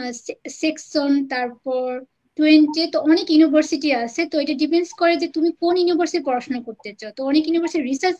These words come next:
based এবং, আহ, applied based। তো এটা তোমার উপর depends করে আসলে কোনটাতে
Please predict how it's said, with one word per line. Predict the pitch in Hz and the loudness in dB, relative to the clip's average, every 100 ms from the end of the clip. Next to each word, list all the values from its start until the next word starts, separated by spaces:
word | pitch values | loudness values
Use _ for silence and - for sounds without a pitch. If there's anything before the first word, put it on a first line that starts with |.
| 285 | -4
based | 370 494 - _ - - _ _ | -4 -6 -12 _ -20 -20 _ _
এবং, | 277 262 277 285 269 _ - _ | -4 2 2 2 -2 _ -20 _
আহ, | 269 - | -12 -4
applied | 277 285 269 214 | -4 -2 -4 -6
based। | _ - _ - - _ _ _ _ | _ -20 _ -20 -20 _ _ _ _
তো | 277 | -2
এটা | 277 269 320 | 0 2 -2
তোমার | - 320 359 | 0 0 2
উপর | 381 381 | 0 0
depends | 285 302 339 320 | 0 2 2 2
করে | 359 349 | 2 2
আসলে | 302 311 302 - | 0 -2 -6 0
কোনটাতে | 320 330 359 349 | 2 4 2 -2